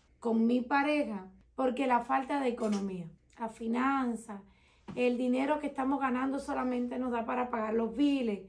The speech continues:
los estudios de nuestros hijos. ¿Y quiere que te diga algo?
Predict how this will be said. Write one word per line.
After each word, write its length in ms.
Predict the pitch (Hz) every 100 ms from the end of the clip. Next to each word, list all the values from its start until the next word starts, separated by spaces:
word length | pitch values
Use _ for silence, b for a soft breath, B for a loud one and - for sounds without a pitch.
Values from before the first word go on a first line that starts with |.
| B B B B
los 220 | 220 226
estudios 560 | 214 208 - 262 262 247
de 40 |
nuestros 480 | 226 214 214 202 -
hijos. 520 | 277 269 226 208 202 - - - - -
¿Y 140 | - 226
quiere 240 | 285 320
que 80 | 339
te 160 | 330
diga 340 | 320 311 311 294
algo? 220 | 202 170